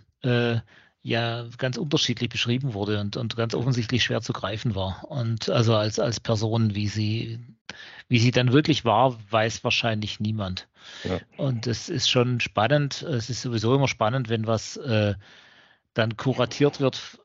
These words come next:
Speaker 1: ohne dass der Künstler da noch irgendeinen Einfluss drauf hat, ähm,
Speaker 2: Mhm.
Speaker 1: äh, ist es auch immer, auch immer interessant, aber das ist nun mal einfach ein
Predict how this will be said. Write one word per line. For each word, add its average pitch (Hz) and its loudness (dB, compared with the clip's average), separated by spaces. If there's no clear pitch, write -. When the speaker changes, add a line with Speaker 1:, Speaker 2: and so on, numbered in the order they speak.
Speaker 1:
ohne 135 2
dass 117 0
der 110 0
Künstler 123 2
da 120 4
noch 117 -4
irgendeinen 120 -4
Einfluss 120 -4
drauf 104 -8
hat, - -4
ähm, 113 -2
Speaker 2:
Mhm. 95 -4
Speaker 1:
äh, 117 -2
ist 117 -6
es 113 -4
auch 120 -2
immer, 113 0
auch 110 -6
immer 117 0
interessant, 113 2
aber 110 0
das 113 -6
ist - -8
nun 113 2
mal 110 4
einfach 104 -8
ein - -20